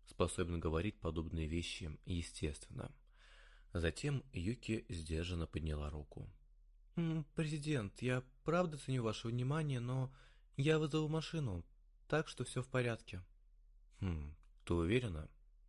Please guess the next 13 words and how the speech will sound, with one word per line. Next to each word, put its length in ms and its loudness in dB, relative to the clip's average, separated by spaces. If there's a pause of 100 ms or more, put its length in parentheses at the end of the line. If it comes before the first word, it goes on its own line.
(500)
«Да, 340 2 (200)
все 180 0
нормально. 580 0 (800)
Я 220 2
буду 240 2
ждать 260 2
здесь, 200 2
пока 280 0
меня 200 0
не 80 -2
заберут, 480 0
так 160 0
что, 320 -2